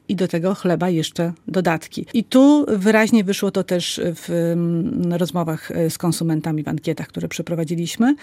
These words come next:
Jest bardzo dużo czynników, które, mm, warunkują właśnie, dlaczego spożywamy mniej pieczywa.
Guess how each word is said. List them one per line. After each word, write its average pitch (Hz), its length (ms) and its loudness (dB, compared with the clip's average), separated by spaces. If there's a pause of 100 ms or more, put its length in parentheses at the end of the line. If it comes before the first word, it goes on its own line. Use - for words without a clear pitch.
(140)
Jest 220 360 2
bardzo 208 400 2
dużo 165 260 -2 (260)
czynników, 202 800 2
które, 202 680 0 (180)
mm, 175 440 -2
warunkują 196 680 2
właśnie, 185 600 -2 (140)
dlaczego 233 840 2
spożywamy 196 600 0
mniej 190 600 4
pieczywa. 170 480 -4